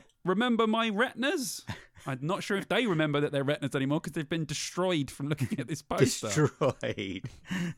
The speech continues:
Speaker 1: <laughs> But yeah.
Speaker 2: Like, last year's poster's so,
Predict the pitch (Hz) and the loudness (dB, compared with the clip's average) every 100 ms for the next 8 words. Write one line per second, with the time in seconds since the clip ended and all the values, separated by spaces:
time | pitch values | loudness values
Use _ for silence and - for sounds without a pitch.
0 | - 151 131 - 143 - 139 - _ - | -4 -2 -2 -2 -6 -4 -6 -6 _ -20
1 | - - - 175 165 143 - - - _ | -20 -18 -8 -6 -6 -12 -20 -20 -20 _
2 | _ - 170 165 101 127 - 143 156 180 | _ -4 2 4 4 2 -4 -4 -2 -2
3 | - 156 - 170 - 139 - - 170 165 | -4 -6 -2 -4 -4 -10 -6 -2 0 0
4 | 160 156 | 0 0